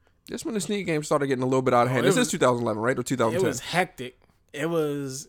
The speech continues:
Speaker 2: it had to be eleven.
Speaker 1: Eleven. So, <clears throat> uh, for the Concords, for some reason,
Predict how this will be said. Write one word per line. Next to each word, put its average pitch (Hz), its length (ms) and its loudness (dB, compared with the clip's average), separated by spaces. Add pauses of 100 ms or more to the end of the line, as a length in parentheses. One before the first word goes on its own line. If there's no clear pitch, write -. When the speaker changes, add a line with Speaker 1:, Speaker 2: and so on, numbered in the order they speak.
Speaker 2:
it - 80 -18
had 175 180 -4
to 135 60 -10
be 131 100 -6
eleven. 120 400 -12 (100)
Speaker 1:
Eleven. 113 320 0 (880)
So, 135 560 6 (140)
<clears throat> 262 240 6 (720)
uh, 131 720 2 (760)
for - 180 -2
the 123 100 2
Concords, 190 840 0
for - 140 -4
some 202 380 -4
reason, 135 560 0